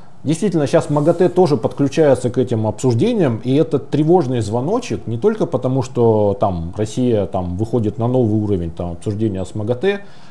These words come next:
а потому что Украин-, о, магатэ, видимо, и Гросси допускают возможность, что, как он говорит, «в текущих условиях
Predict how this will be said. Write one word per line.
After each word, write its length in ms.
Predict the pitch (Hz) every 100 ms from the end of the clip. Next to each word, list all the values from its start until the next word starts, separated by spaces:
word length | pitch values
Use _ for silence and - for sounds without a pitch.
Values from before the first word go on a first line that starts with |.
| - -
а 80 | -
потому 320 | 101 127 151
что 600 | 202 - 170 165 160 147 - - -
Украин-, 500 | 139 - 143 175 240 -
о, 840 | 165 160 143 131 127 120 120 120
магатэ, 580 | 117 131 131 127 202 247
видимо, 400 | 147 127 117 113
и 60 | 107
Гросси 440 | 113 220 240 139
допускают 840 | 110 120 139 - 160 220 208 117
возможность, 580 | 110 113 110 214 180 120
что, 600 | - - 131 131 123 117 -
как 160 | 139 135
он 80 |
говорит, 240 | 117 175 175
«в 120 | -
текущих 500 | - 285 240 - -
условиях 460 | 143 160 131 98